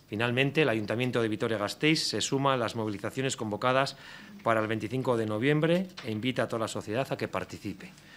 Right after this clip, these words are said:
Tan es así que a las doce menos cuarto haremos un receso en el Pleno Municipal para poder acudir a la concentración que se celebrará en el Palacio Foral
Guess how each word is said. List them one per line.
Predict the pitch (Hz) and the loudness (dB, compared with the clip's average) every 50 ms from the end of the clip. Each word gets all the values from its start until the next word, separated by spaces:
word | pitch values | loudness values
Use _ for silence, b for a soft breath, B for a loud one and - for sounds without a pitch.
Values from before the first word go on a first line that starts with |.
| B B B B B | B B B B B
Tan | - - 110 123 | -4 -2 0 0
es | 120 117 | 0 0
así | 110 - - 139 127 | 0 -2 -2 -2 0
que | - | 2
a | 110 | 2
las | 104 98 95 - - - | 2 2 0 -2 -4 -4
doce | 120 117 - - 120 | -4 -4 -2 -2 -4
menos | 107 107 110 101 - | -4 -4 -4 -4 -2
cuarto | - 135 127 135 - 131 | 0 -2 0 0 0 0
haremos | 117 113 110 110 104 - | 0 0 -2 -4 -4 -6
un | 117 104 | -6 -6
receso | - 110 98 - 123 113 - - 110 | -4 -4 -4 -4 -4 -4 -2 -4 -4
en | 107 | -6
el | 107 104 98 95 | -6 -6 -8 -8
Pleno | - 117 113 117 | -6 -6 -4 -4
Municipal | 113 110 107 - 117 110 - 120 127 131 - | -2 -4 -4 -4 -6 -4 0 0 0 0 -2
para | 113 101 98 95 | -4 -4 -4 -4
poder | 107 101 110 113 | -2 -2 -2 0
acudir | 113 104 - 107 104 113 123 127 123 B B B B B B B B B | -2 -2 -4 -4 -2 -2 -2 -2 -4 B B B B B B B B B
a | - 95 | -4 -4
la | 107 - | -2 -2
concentración | 120 110 - 113 101 92 107 95 - 117 120 120 113 | -2 -2 -2 -4 -4 -4 -6 -4 -4 -4 -4 -4 -4
que | - 113 101 95 | -4 -6 -6 -6
se | - - 113 113 | -6 -6 -8 -8
celebrará | 101 - 117 107 104 95 98 98 104 110 110 | -6 -4 -4 -2 -2 0 0 2 2 0 0
en | 101 98 | 0 -2
el | 92 90 | -4 -6
Palacio | 95 95 104 101 - 113 95 | -4 -4 -4 -4 -4 -6 -6
Foral | 95 104 104 113 127 143 | -4 -2 -2 -2 -2 -2